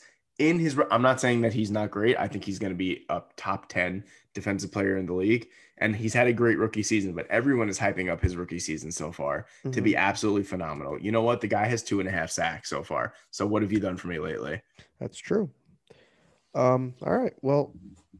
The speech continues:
Speaker 2: we'll move on, uh, to a little bit of U F C now. Uh,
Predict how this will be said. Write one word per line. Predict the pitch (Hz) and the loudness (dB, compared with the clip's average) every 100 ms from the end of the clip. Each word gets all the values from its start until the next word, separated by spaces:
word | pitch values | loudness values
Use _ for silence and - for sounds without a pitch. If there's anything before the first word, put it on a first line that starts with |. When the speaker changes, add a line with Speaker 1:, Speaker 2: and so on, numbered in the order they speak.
| - - - _ - | -20 -20 -20 _ -2
Speaker 2:
we'll | 143 | 0
move | 143 135 | 2 4
on, | 135 135 127 123 - | 6 6 4 0 -2
uh, | - 127 123 - | 4 6 6 2
to | - | 0
a | 127 | 4
little | 127 | 4
bit | 123 120 | 4 4
of | |
U | 123 127 | 4 4
F | - | 2
C | - 127 | -2 0
now. | 120 123 120 - _ - | 2 2 0 -4 _ -2
Uh, | 123 120 | 2 2